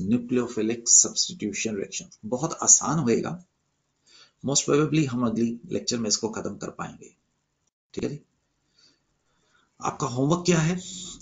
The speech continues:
आप लोगों ने copy करना है और आपने समझना है acid और इनके derivatives को, जो भी मैंने किया।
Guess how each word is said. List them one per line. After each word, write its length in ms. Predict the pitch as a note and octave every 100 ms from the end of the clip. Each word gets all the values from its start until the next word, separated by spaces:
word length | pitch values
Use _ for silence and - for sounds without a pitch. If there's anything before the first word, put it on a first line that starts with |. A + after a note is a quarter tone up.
| -
आप 180 | B2 B2
लोगों 220 | B2 B2
ने 180 | B2 B2 - - _ _ _
copy 260 | - A#2 D3
करना 280 | D3+ C#3+ C#3+
है 240 | D#3 A3 - _ _ _ _ _ -
और 260 | A#2 A#2 -
आपने 280 | A2 A2+ B2
समझना 520 | - G2 F#2 G2+ G2+
है 260 | F#2 A#2 D#3 _ _ -
acid 520 | G#2 - - D3 D3+ -
और 160 | G#2 - F#2
इनके 220 | F2 - - - _ -
derivatives 440 | E2+ F#2 F#2 -
को, 180 | - A#2
जो 260 | G2+ F#2+ F#2+
भी 160 | G#2+
मैंने 240 | C3 F#2 F2+
किया। 220 | - E2